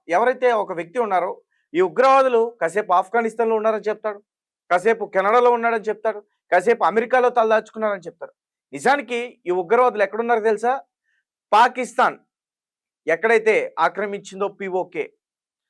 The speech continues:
పాకిస్తాన్ ఆక్యుపైడ్ కాశ్మీర్, ఆ ప్రాంతంలో ఉన్నారు వీళ్ళు, అక్కడ తలదాచుకున్నారు వీళ్ళు. వీళ్ళకి సంబంధించిన పూర్తి డీటెయిల్స్ అని కూడా మన భారత సైన్యం సేకరిస్తుంది. అయినా కానీ వీళ్ళని ఎందుకు పట్టుకోలేకపోతుంది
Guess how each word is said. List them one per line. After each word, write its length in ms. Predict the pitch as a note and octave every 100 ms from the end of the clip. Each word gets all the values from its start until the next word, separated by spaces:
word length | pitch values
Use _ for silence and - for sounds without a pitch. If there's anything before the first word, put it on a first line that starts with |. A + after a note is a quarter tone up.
| _ _ _ _ _ _ _
పాకిస్తాన్ 380 | F3+ G3+ G3 G3+
ఆక్యుపైడ్ 520 | E3+ E3+ E3 F#3 F3
కాశ్మీర్, 460 | - E3+ E3+ D3+ - -
ఆ 120 | E3+
ప్రాంతంలో 520 | F3+ F3+ F#3 G3 F#3+
ఉన్నారు 240 | E3 C#3+ A#2+
వీళ్ళు, 160 | - _ _ _ _ _ _ _ C#3+
అక్కడ 300 | - A3+ A3+
తలదాచుకున్నారు 680 | G#3 A3+ A3 - G3+ E3+
వీళ్ళు. 240 | C3 - _ _ _ _ _ _ _ _ -
వీళ్ళకి 280 | E3+ C4 C4
సంబంధించిన 600 | A#3 B3 D4+ A#3+ C4 C4
పూర్తి 520 | - A3+ C#4 D#4 C4+
డీటెయిల్స్ 480 | F3 A3 B3+ C#4 C4
అని 160 | B3
కూడా 420 | A#3+ A#3+ A3 A3 -
మన 160 | D#3+ F3
భారత 640 | C#3 F#3+ A#3 B3 G#3 G#3+ - _ _
సైన్యం 360 | - G3+ B3+ A#3
సేకరిస్తుంది. 680 | G#3+ G#3+ A3 G#3+ E3+ C#3+ - _ _ _ -
అయినా 220 | B3 D#4
కానీ 420 | C4+ B3+ B3+ A#3
వీళ్ళని 360 | D#3+ A3 A3+ G3
ఎందుకు 280 | A3 A3 B3+
పట్టుకోలేకపోతుంది 960 | A3 G#3+ A3+ A3 G#3+ G3+ G3+ F#3 F#3+